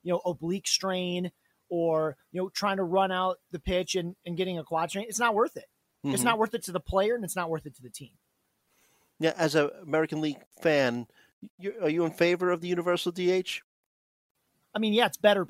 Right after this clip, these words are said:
Speaker 1: baseball.
Speaker 2: Yeah,
Speaker 1: I,
Speaker 2: yeah.
Speaker 1: when I'm watching baseball, I wanna see good hitters.
Speaker 2: Mm-hmm.
Speaker 1: I'm like, it's cool when pitchers do something, but that's not often, right?
Speaker 2: Mm-hmm.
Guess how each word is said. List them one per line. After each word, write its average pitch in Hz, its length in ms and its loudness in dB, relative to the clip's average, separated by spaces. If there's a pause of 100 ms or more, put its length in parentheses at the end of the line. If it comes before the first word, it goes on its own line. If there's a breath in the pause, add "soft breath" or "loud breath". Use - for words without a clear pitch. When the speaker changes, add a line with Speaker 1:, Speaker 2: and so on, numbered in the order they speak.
Speaker 1:
baseball. - 380 -4 (220)
Speaker 2:
Yeah, 117 180 0
Speaker 1:
I, 147 120 0
Speaker 2:
yeah. 226 60 -2
Speaker 1:
when 240 100 4
I'm 285 80 4
watching 262 280 6
baseball, 226 300 4
I 202 40 6
wanna 220 140 2
see 214 120 -2
good 190 260 6
hitters. 196 420 -2 (220)
Speaker 2:
Mm-hmm. 120 160 -4
Speaker 1:
I'm 113 140 -4
like, 277 140 2
it's 185 80 -6
cool 269 320 2
when 247 100 0
pitchers 233 260 -2
do 190 160 -2
something, 240 440 -2
but 180 140 -2
that's 185 220 2
not 190 160 4
often, 196 400 2 (400)
right? 180 220 2
Speaker 2:
Mm-hmm. 135 100 -6